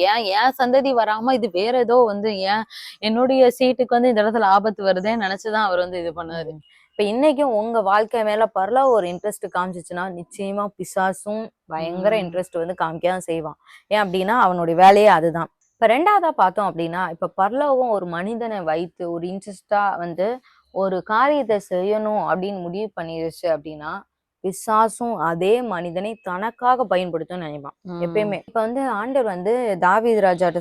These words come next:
Speaker 2: சொல்றாரு, "நீ வந்து எனக்கு வந்து ஆலயம் கட்ட மாட்ட,
Speaker 1: ம்.
Speaker 2: உன் குமாரனாகிய சாலமோன் தான் எனக்கு வந்து ஆலயம் கட்டுவான்" அப்படின்னு சொல்றாரு.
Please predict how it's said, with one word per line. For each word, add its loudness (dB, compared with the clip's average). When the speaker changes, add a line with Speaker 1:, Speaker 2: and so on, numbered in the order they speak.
Speaker 2:
சொல்றாரு, 0
"நீ -2
வந்து 0
எனக்கு -6
வந்து -6
ஆலயம் -2
கட்ட -6
மாட்ட, -8
Speaker 1:
ம். -6
Speaker 2:
உன் 0
குமாரனாகிய -2
சாலமோன் -4
தான் -2
எனக்கு -6
வந்து -4
ஆலயம் -4
கட்டுவான்" -10
அப்படின்னு -10
சொல்றாரு. -10